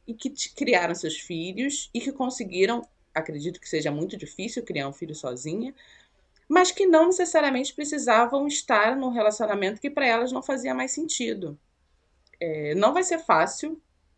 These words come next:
Eu tô, assim, crendo realmente que você precisa sair dessa relação, porque você expressa que você não cabe mais nela. Não vai ser fácil, porque é o que você falou: você é muito nova, tem apenas vinte e dois anos, tem um filho de um ano e sete meses, mas você expressa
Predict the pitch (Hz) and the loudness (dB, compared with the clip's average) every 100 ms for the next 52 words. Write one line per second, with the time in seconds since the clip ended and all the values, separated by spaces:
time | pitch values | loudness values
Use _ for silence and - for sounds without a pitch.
0 | _ - 175 170 190 180 - 180 151 - | _ -4 -2 2 2 2 0 -2 -2 -6
1 | - - 185 180 214 240 202 285 302 226 | -10 2 4 4 2 4 6 6 4 0
2 | - 208 214 - - 269 415 - 214 254 | -2 -6 -4 -2 0 0 -2 -6 -6 -6
3 | 294 233 165 160 160 165 156 143 - 190 | -6 -2 -2 -2 -4 -6 -4 -4 -2 -4
4 | 202 190 170 156 156 160 - 160 160 165 | -4 -6 -4 -2 -2 -6 -4 -2 -2 -4
5 | - 151 156 160 - 147 143 143 139 143 | -8 -6 -4 -6 -4 -6 -4 -8 -8 -2
6 | 170 - - _ - 233 320 339 330 311 | 0 -2 -6 _ 0 4 4 4 0 0
7 | 208 226 285 - 240 185 180 220 185 190 | 2 2 0 -4 0 2 2 2 0 0
8 | 185 160 202 254 240 190 170 185 170 160 | 2 4 6 2 0 -2 -2 0 4 4
9 | 247 294 294 294 170 156 151 170 170 160 | 4 0 -2 -4 -4 -4 -2 -2 -2 -4
10 | 170 160 160 147 156 185 240 254 226 - | -4 -6 -4 -4 0 2 2 -2 -4 -6
11 | 147 147 180 170 170 151 147 147 147 143 | -6 -6 -10 -8 -6 -4 -4 -6 -4 -6
12 | - 147 170 220 233 233 - 233 277 277 | -6 -4 -2 0 -2 -6 -8 -4 -2 0
13 | 254 277 - 269 311 - 285 - 262 214 | -2 -4 0 0 0 -4 -8 -4 0 2
14 | 208 214 - 262 | 2 -2 -4 -2